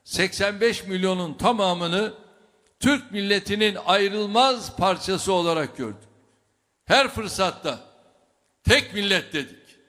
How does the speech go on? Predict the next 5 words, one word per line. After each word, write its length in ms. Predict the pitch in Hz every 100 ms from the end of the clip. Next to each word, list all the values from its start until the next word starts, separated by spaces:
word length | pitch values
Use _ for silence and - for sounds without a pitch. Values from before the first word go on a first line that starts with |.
| _ _ _ _ _
tek 300 | 247 262 -
bayrak 440 | 214 214 226 -
dedik, 240 | 185 - - - _ _ _ _ _ _
tek 300 | - 277 269
vatan, 720 | 233 233 262 302 302 269 233